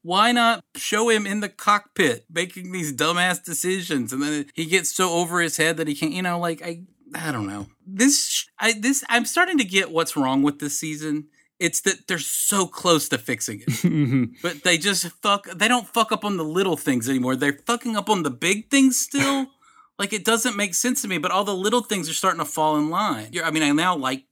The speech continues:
Speaker 1: like all the characters. I like the setting. I like the, but, like, these just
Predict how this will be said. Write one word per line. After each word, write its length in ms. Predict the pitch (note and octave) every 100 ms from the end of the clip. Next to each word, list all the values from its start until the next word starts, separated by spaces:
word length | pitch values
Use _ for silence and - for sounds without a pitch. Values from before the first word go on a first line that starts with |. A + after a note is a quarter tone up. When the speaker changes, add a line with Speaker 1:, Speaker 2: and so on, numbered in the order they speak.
| _
Speaker 1:
like 260 | C3+ - F3
all 220 | G#3 G3+
the 80 | F#3+
characters. 680 | - C#3 B2+ A#2 B2+ B2 - - - -
I 100 | C3
like 360 | B2 C3+ D#3
the 100 | -
setting. 720 | F3 - - B2+ D#3 D3+ D3+ C#3+
I 60 |
like 320 | B2 C3 D3+
the, 160 | E3 C#3+ - -
but, 160 | - C#3
like, 320 | D#3 D#3+ -
these 220 | F3 D3+
just 340 | C#3 E3 F#3